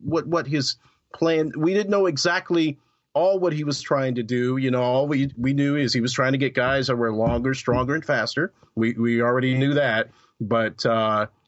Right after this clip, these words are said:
yeah, the, just the aggressiveness that, you know, a lot of people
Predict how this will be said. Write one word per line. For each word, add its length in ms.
yeah, 280
the, 100
just 280
the 140
aggressiveness 800
that, 360
you 140
know, 200
a 60
lot 240
of 60
people 440